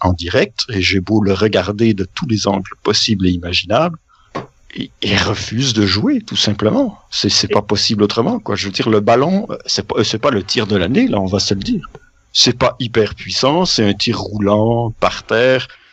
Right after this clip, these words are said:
Speaker 1: basique, euh, qui rentre presque au milieu du but. Euh, à un moment donné, euh, t'as, t'as pas grand-chose, t'as pas vraiment de questions à te poser quand t'es gardien là-dessus, là.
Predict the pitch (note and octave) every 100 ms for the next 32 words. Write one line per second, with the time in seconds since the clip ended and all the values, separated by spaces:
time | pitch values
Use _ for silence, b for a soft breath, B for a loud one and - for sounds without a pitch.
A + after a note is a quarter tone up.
0 | b b _ F2 G#2 G#2+ G2+ A#2 G#3 -
1 | - - _ - G#2+ G2+ G2 F#2+ F#2+ -
2 | G#2+ B2 C3 - B2+ C#3 - G#2 G#2+ A2+
3 | G2+ A2 B2 G2+ F#2 C3 - - - _
4 | _ - F#2 F#2+ F2+ F2 F2 E2+ E2+ -
5 | - - F#2+ F2 F#2 C3 G#2 F2+ D3 E3+
6 | G2+ F2+ - - - _ - F2+ F#2 -
7 | F#2+ F#2 F#2 G2 G#2+ G2+ G2+ - - -
8 | - B2 F#2+ A2+ B2+ - F#2+ - - G#2+
9 | F#2+ - G2 F#2+ G#3+ - - G2 - -
10 | - G#2+ F#2+ - A2 G2